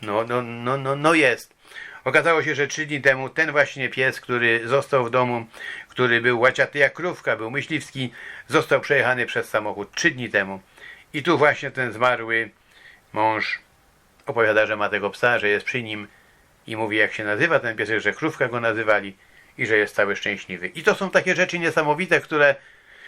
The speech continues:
ech, aż mnie też podnoszą na duchu. Także, proszę Państwa, pogoda pogodą, właściwie to pogoda ducha powinna być, ale nie jest źle.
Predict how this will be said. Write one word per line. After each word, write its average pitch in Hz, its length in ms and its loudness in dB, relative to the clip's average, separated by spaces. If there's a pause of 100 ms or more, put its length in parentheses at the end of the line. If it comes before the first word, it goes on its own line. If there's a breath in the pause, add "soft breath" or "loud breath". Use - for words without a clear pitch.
(360 loud breath)
ech, - 420 4
aż - 240 0
mnie 151 280 0 (840 soft breath)
też 131 220 2
podnoszą 120 460 -6
na 107 160 -2
duchu. 98 320 -6 (960 loud breath)
Także, 107 320 0
proszę 110 200 -6
Państwa, 123 360 0
pogoda 135 520 4
pogodą, 151 600 2 (440 loud breath)
właściwie 127 320 -4
to 110 80 -2
pogoda 104 380 -2
ducha 107 280 -4
powinna 95 480 -8
być, - 300 -16 (680 loud breath)
ale 196 280 2
nie 156 160 -4
jest 123 180 -4
źle. 101 260 -4